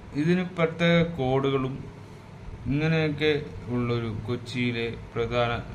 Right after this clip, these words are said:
ആയുർവേദിക് സെന്റർ ആയിരുന്നു ഇത്. ആയുർവേദിക് മറവിലാണ് ഈ പന്ത്രണ്ട് പേർ പിടിയിലായത്. എട്ട് വൈദ്യ-, എട്ട് യുവതികളും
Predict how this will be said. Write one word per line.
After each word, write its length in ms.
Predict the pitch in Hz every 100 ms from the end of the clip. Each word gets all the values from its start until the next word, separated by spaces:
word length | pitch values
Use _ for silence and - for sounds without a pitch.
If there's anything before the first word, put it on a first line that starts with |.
| -
ആയുർവേദിക് 1000 | 113 117 117 117 107 107 - - - - -
സെന്റർ 300 | 104 104 107
ആയിരുന്നു 420 | 101 101 101 101
ഇത്. 260 | 98 120 151 - - - - - - - - - - -
ആയുർവേദിക് 880 | 110 117 120 120 113 120 - - 107
മറവിലാണ് 680 | 107 107 107 104 101 98 95 - - - - - - - - - - - -
ഈ 120 | 113
പന്ത്രണ്ട് 580 | 107 110 107 110 107 107
പേർ 220 | 107 104
പിടിയിലായത്. 1000 | 104 104 104 104 98 92 95 123 - - - 110
എട്ട് 260 | 120 -
വൈദ്യ-, 800 | 135 127 123 123 117 - - 120 117
എട്ട് 320 | 113 - 139 131
യുവതികളും 500 | 120 117 113 110 101